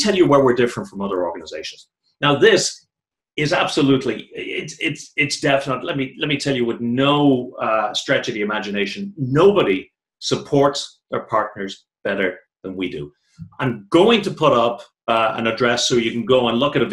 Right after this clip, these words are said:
video that'll give you more detail on what I'm about to show you. But let me show you five ways that once you've completed certification, we help you to be successful building Genos into your business.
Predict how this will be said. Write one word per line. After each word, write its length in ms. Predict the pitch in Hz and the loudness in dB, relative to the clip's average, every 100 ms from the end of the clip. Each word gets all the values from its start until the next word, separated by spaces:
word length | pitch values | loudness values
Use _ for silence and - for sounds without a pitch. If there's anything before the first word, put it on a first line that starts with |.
| 120 | 0
video 240 | 110 104 | 0 0
that'll 300 | 104 101 101 | -2 -4 -2
give 100 | 131 | 0
you 80 | 120 | 2
more 220 | 113 104 | 2 0
detail 340 | 127 120 107 104 | -2 -4 -4 -4
on 80 | |
what 120 | 104 101 | -4 -6
I'm 140 | 95 | -4
about 260 | 92 95 - | -2 -2 -2
to 60 | |
show 180 | - 107 | -6 -4
you. 180 | 101 90 | -2 -4
But 100 | - | -6
let 120 | - | -2
me 80 | 294 | -2
show 140 | 240 | 0
you 120 | 165 | 0
five 400 | 120 170 175 180 | 0 -2 0 0
ways 420 | 135 120 92 95 - - - _ | 2 2 0 -4 -10 -20 -20 _
that 300 | 135 123 117 - _ - | -2 0 -2 -6 _ -8
once 340 | 107 214 226 | 0 2 2
you've 140 | 233 | 0
completed 460 | - 196 170 160 139 | 2 2 4 2 0
certification, 800 | - 131 127 113 113 98 - 101 _ _ | 0 0 0 -6 -4 -4 -4 -10 _ _
we 200 | 120 120 | 0 0
help 460 | - - 165 170 - | 0 0 0 0 0
you 120 | 107 101 - _ - | 0 0 -6 _ -8
to 80 | 101 - | -8 -2
be 220 | 127 139 | 0 0
successful 920 | - 160 - - 110 - - 104 - _ 101 98 | -2 -4 -4 -4 -4 -4 -2 -2 -2 _ -12 0
building 340 | 127 127 120 | 2 4 2
Genos 420 | 107 110 104 98 | 0 -2 -2 -6
into 200 | 101 98 | -8 -8
your 120 | 95 - | -8 -8
business. 480 | 76 - - - | -10 -12 -16 -18